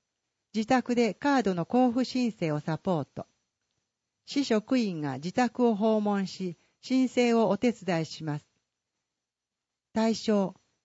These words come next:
市内に住民登録があり、体の事情等により来庁が困難な人、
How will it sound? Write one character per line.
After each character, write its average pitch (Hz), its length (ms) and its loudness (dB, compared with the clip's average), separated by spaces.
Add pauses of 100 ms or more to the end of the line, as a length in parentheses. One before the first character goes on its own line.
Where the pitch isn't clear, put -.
市 294 180 -2
内 208 260 2
に 151 260 -4 (200)
住 262 260 4
民 262 260 2
登 254 220 6
録 170 240 -2
が 165 160 -2
あ 160 40 -2
り、 143 240 -6 (440)
体 240 420 2
の 233 160 2
事 196 160 -4
情 233 240 4
等 240 240 2
に 170 160 -4
よ 151 140 0
り 135 180 -4
来 180 240 0
庁 185 260 -2
が 175 140 -6
困 240 300 -2
難 151 180 -2
な 147 140 -4
人、 - 320 -14